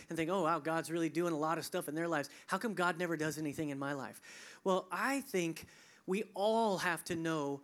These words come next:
the resurrection life and power of God firsthand, not secondhand. We can't know it through our parents. We can't know it through our friend.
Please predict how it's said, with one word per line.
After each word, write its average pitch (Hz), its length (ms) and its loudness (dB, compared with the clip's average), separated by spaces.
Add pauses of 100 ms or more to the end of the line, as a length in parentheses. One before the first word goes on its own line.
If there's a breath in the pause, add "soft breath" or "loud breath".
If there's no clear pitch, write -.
(100)
the 160 100 -4
resurrection 175 680 -2
life 143 240 -2
and 143 120 -6
power 147 320 0
of 143 120 -4
God 131 340 -6 (140)
firsthand, 131 880 -6 (380 soft breath)
not 143 280 -2
secondhand. 123 640 -8 (420 loud breath)
We 190 100 0
can't 214 280 2
know 196 180 4
it 196 80 -4
through 202 140 0
our 185 100 2
parents. 156 460 -4 (200 loud breath)
We 180 100 -2
can't 214 200 2
know 202 220 6
it 202 80 -4
through 202 160 6
our 196 80 6
friend. 151 400 -2